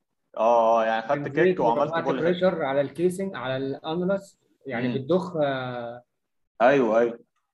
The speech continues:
Speaker 2: بتضخ، آه، عدد معين من الب-، من البارلز.
Speaker 1: تمام.
Speaker 2: عشان تعمل بول هيدنج من ال-، من، على الانولس، وبعد كده بتضخ عدد تاني معين على ال-، الدريل سترينج عشان تعمل كيدنج من، بول هيدنج من اللي، من اللي في ال-،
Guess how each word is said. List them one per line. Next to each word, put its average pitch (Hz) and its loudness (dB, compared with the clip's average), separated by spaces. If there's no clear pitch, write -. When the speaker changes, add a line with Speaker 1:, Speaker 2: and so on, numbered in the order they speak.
Speaker 2:
بتضخ، 131 0
آه، 135 2
عدد 156 2
معين 165 0
من 156 0
الب-، 147 0
من 139 -4
البارلز. 165 -4
Speaker 1:
تمام. 113 0
Speaker 2:
عشان 135 -6
تعمل 156 -2
بول 156 -2
هيدنج 160 -2
من 139 -2
ال-، 127 -6
من، 120 -10
على 127 -6
الانولس، 127 -4
وبعد 127 -4
كده 170 0
بتضخ 156 -4
عدد 147 -2
تاني 175 -2
معين 160 -2
على 151 -2
ال-، 131 -8
الدريل 139 -2
سترينج 180 -2
عشان 143 -4
تعمل 165 -2
كيدنج 180 0
من، 147 -4
بول 165 -4
هيدنج 170 -4
من 139 -4
اللي، 131 -8
من 123 -14
اللي 120 -14
في 127 -16
ال-، 120 -10